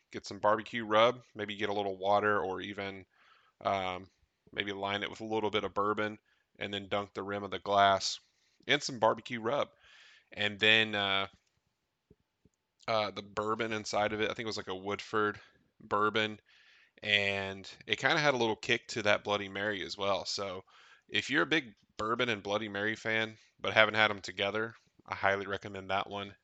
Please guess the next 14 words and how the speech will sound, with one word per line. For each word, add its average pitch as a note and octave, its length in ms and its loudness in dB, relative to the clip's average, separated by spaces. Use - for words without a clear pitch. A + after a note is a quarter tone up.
Really, G#2+ 400 -2
really F#2+ 200 4
good. G2+ 360 0
Comes D3+ 200 -2
in C3 100 0
a G#2+ 40 2
cool, A2+ 420 0
like, G2 240 -2
little G2 480 -4
plastic G2+ 500 2
mason G2 320 -8
jar G2 260 0
looking G2 320 -10
thing G2 300 -2